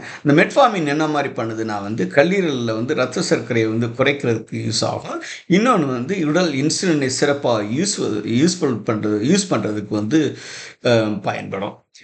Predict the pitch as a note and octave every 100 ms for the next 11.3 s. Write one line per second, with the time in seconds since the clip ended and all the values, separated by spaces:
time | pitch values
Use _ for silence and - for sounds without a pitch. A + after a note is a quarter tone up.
0 | - _ A#2+ A#2+ A#2 A#2 A#2 B2+ A2+ G2+
1 | A#2 - - C3 C3+ C3+ C3 B2 B2+ C3+
2 | A#2+ A2+ A2 G#2 G#2 - B2+ B2+ A#2 A#2+
3 | A#2+ G#2+ G#2 G#2+ G#2 B2 - - - -
4 | - D#3+ A#3 A3+ D#3 C3 B2 A#2+ A#2 A2+
5 | A2+ - _ _ A2+ A2+ G#2+ G2 F2+ -
6 | _ _ - G#3+ G3 C#3 A#2+ A2 F#2 G#2
7 | - D3+ F3+ D#3+ C#3 B2 A#2 A#2 A#2 A2
8 | A2 A#2 - A#2 A2 F#2+ G#2+ G#2+ G#2 G#2
9 | G2+ G2 - A#2 A2+ A#2 A2+ B2 A2+ A2
10 | G#2 C3 B2+ B2 A2+ A2 G#2+ G#2+ G#2 G#2
11 | D#3 E3